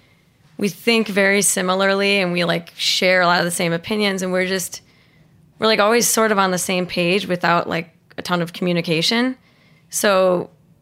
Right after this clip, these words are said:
you know, I think that works to our advantage. We don't have to, like, over communicate with each other. We're just always sort of on the same page, and we can sort of, like, operate separately but together,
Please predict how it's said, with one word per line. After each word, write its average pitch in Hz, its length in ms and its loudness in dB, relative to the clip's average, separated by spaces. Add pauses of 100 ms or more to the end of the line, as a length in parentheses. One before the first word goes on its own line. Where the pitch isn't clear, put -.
(880)
you 214 120 2
know, 185 100 4
I 196 140 4
think 220 180 0
that 180 160 2
works 190 220 -2
to - 100 -4
our 170 80 2
advantage. 170 380 0
We 170 80 0
don't 175 160 -2
have 170 260 -4
to, - 140 -6
like, 170 220 -6
over 170 280 -2
communicate 185 520 -2
with 165 100 0
each 160 140 -4
other. 165 160 0
We're 170 120 0
just 180 140 -4
always 180 420 2
sort 175 160 -4
of 160 80 -8
on 165 120 -2
the 170 60 -8
same 170 240 -8
page, 170 360 -2
and 170 80 -4
we 170 80 -6
can - 160 -10
sort - 180 -6
of, 156 60 -4
like, 143 140 -4
operate 156 460 0
separately 165 540 -4
but - 480 -6
together, 175 560 -4